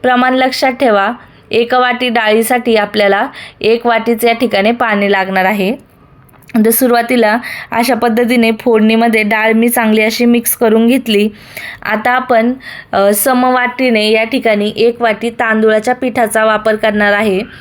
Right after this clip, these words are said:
जर तुमच्याकडे तांदुळाचं पीठ नसेल तर तुम्ही या ठिकाणी समप्रमाणात भाजणीसुद्धा वापरू शकता,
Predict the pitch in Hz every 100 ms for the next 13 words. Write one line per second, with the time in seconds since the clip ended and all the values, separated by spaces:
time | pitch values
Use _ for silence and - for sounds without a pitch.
0 | - - - - 226 240 240 262 247 254
1 | 247 226 226 226 226 226 233 233 247 226
2 | 247 254 240 208 208 208 240 254 233 226
3 | 247 226 208 214 226 - - - - 254
4 | 240 233 247 240 247 247 233 226 202 226
5 | 233 233 220 233 233 233 240 233 226 202
6 | 190